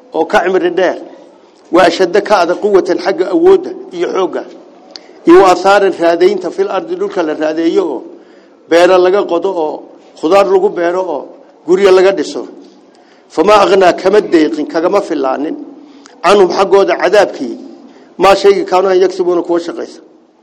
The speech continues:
Falamaa jaa'ahum. Markay u timid dadkaa hore. Rusuluhum rusushoodii bilbayinaati. Xujooyin cadcad markay ula timid. Farixuu waxay ku farxeen. Bimaa cindahum wixii agtooda ah min alcilmi ah.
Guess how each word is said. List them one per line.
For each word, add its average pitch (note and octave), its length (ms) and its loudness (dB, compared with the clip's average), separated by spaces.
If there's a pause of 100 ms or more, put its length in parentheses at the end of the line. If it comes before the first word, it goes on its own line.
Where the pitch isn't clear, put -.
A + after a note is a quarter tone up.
(380)
Falamaa E3 380 2
jaa'ahum. D3 440 0 (840)
Markay F#3 340 0
u G#3 140 2
timid C3+ 340 -2 (300)
dadkaa F#3 360 4
hore. C#3 240 -2 (800)
Rusuluhum F#3 500 4
rusushoodii F3+ 520 0
bilbayinaati. E3 720 -2 (540)
Xujooyin F3+ 480 4
cadcad D#3 280 -2
markay F3 280 -4
ula E3+ 180 -2
timid. A#2+ 280 -8 (460)
Farixuu F3 460 2
waxay E3+ 200 0
ku G#3+ 140 -6
farxeen. C3+ 440 -6 (500)
Bimaa F3 280 0
cindahum F3 340 -2
wixii F#3+ 180 -2
agtooda F3+ 440 -4
ah E3+ 40 -2
min E3+ 120 -4
alcilmi E3+ 360 -6
ah. B2 100 -16